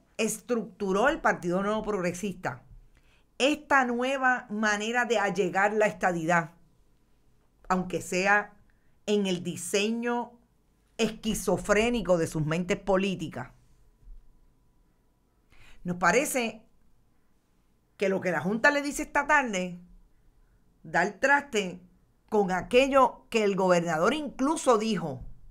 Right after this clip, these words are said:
que llamó, eh, charlatanes al, al liderato del Partido Popular porque decían,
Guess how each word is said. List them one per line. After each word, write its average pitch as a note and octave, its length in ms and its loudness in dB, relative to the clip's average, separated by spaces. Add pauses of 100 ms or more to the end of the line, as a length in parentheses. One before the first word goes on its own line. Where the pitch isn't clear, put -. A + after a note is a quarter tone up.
(1800)
que F#3+ 160 -2
llamó, G#3+ 680 2 (680)
eh, E3+ 360 -2
charlatanes G#3 800 2
al, F3 680 -2
al F3 100 0
liderato D#3 420 -4
del F#3+ 100 -4
Partido G#3 340 2
Popular B3+ 500 0
porque F#3+ 300 -4
decían, A3 680 -2